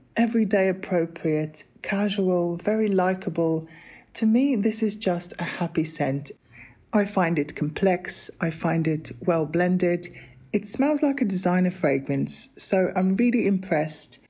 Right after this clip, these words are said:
I'm glad I picked up a bottle a few months ago. I haven't been really wearing it.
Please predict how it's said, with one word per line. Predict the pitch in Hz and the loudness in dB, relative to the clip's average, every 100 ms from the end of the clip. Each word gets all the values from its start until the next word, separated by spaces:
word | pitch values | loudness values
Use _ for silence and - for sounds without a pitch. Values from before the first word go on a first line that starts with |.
| _ | _
I'm | 202 196 | 0 4
glad | 202 214 | 4 4
I | 226 | 2
picked | 220 202 - | 0 -2 -4
up | 196 | -2
a | |
bottle | 190 165 160 - 165 165 160 | 0 0 0 0 2 0 -2
a | 175 | -4
few | - 214 | 0 2
months | 208 208 - | 4 0 -2
ago. | 185 165 | 0 2
I | 170 | 2
haven't | 208 269 240 | 0 2 2
been | 214 185 | 4 2
really | 175 170 | 2 0
wearing | 160 165 160 151 139 | 0 0 0 -2 -2
it. | 139 - | -4 -6